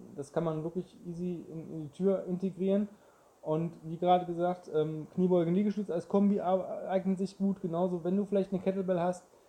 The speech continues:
äh, Kreuzheben und Ruderzüge ist eine coole Kombo. Ähm, du kannst auch einfach dich hinlegen und aufstehen in verschiedenen Sachen, so ein bis zwei Minuten.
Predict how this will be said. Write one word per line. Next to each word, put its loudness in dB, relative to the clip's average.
äh, 2
Kreuzheben 4
und -2
Ruderzüge 4
ist 2
eine 2
coole 2
Kombo. 4
Ähm, 4
du -12
kannst 0
auch 0
einfach 0
dich -10
hinlegen 4
und -2
aufstehen 2
in 0
verschiedenen 0
Sachen, -2
so 0
ein -2
bis -4
zwei 2
Minuten. 2